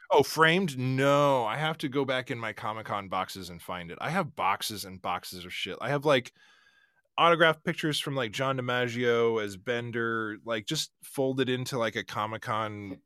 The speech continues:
program somewhere. I, it, I'm, I'm not organized with that kind of stuff. I just keep it all in a box 'cause it just keeps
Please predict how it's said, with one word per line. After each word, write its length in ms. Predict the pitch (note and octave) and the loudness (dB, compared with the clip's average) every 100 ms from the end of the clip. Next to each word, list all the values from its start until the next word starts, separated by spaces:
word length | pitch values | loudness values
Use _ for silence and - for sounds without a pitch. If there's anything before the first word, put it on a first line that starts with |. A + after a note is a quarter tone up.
| - | -6
program 560 | A2+ G#2+ G#2+ G#2+ G#2 | -4 -2 0 0 0
somewhere. 600 | G2+ A2+ G#2 G2+ G2+ G2+ | -2 -2 -4 -4 -4 -4
I, 220 | G2 D3 B2+ | -4 -6 -8
it, 180 | C3+ C3 | -8 -6
I'm, 260 | C3+ A#2+ G2+ - | -6 -6 -8 -8
I'm 160 | B2 | -6
not 240 | G#2+ G2+ G2 | -4 -2 -2
organized 520 | F2 F2+ F2 E2+ D#2+ - | -6 -6 -6 -8 -8 -12
with 80 | D2+ | -10
that 160 | E2 | -10
kind 160 | - E2+ | -10 -14
of 80 | D#2+ | -14
stuff. 160 | - D2 | -14 -10
I 120 | G#2 | -8
just 180 | G2+ - | -8 -8
keep 160 | A2 | -8
it 60 | G#2 | -4
all 160 | F#2+ F2+ | -4 -4
in 60 | |
a 40 | E2+ | -6
box 280 | E2+ D#2+ - | -6 -6 -6
'cause 140 | A#2 | -8
it 80 | A#2+ | -6
just 160 | D3 - | -8 -6
keeps 200 | E3+ | -8